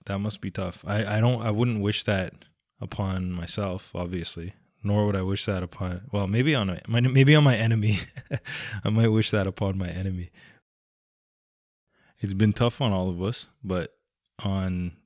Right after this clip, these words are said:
on some people it hasn't been tough on are the, uh, the big box stores, the huge corporations. They've been making crazy money. Like, these, uh, big e-commerce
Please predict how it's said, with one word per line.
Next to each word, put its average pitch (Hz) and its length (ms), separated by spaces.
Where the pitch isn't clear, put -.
on - 100
some 110 300
people 110 260
it 95 80
hasn't 101 300
been 92 120
tough 90 260
on 87 220
are 90 140
the, 87 300
uh, 85 140
the 82 120
big 95 280
box 95 300
stores, - 440
the - 100
huge 117 520
corporations. 98 680
They've 95 100
been 101 160
making 95 340
crazy 151 760
money. 95 400
Like, 98 400
these, 104 360
uh, 92 380
big 107 320
e-commerce 101 800